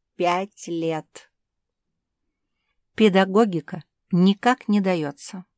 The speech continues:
Она мне расстраивает нервы. Я как разбитая фортепиано. Быть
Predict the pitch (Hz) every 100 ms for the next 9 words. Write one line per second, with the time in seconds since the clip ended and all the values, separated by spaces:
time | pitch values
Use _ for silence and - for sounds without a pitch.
0 | _ _ _ _ _ _ _ - 185 180
1 | 220 240 190 180 160 160 - 165 180 185
2 | 175 165 - 151 147 147 151 _ _ _
3 | _ _ _ _ _ _ _ _ 165 147
4 | 185 208 262 _ _ _ _ _ _ -
5 | 175 - 160 151 151 180 185 185 165 160
6 | 156 - 160 151 143 151 160 _ _ _
7 | _ _ _ _ _ _ _ - 156 139
8 | 139 220 190